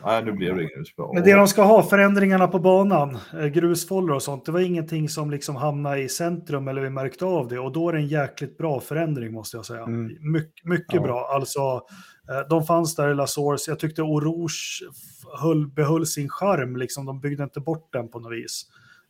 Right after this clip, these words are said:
Speaker 2: Eh, ja, det, det ska de ha lite tummen upp för, de här förändringarna de gjorde.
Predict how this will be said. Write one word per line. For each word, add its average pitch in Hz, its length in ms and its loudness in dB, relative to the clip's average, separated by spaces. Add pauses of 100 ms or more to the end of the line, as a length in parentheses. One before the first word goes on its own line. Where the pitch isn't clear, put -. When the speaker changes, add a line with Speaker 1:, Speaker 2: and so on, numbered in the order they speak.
(120)
Speaker 2:
Eh, 120 400 -4 (220)
ja, 151 260 2
det, 170 180 -6
det 165 140 2
ska 170 140 2
de 151 100 6
ha 147 80 6
lite 143 220 2
tummen 143 380 0
upp 156 180 0
för, 120 140 -8
de 120 120 -8
här 117 80 -4
förändringarna 127 580 -4
de 117 100 -8
gjorde. 113 240 -10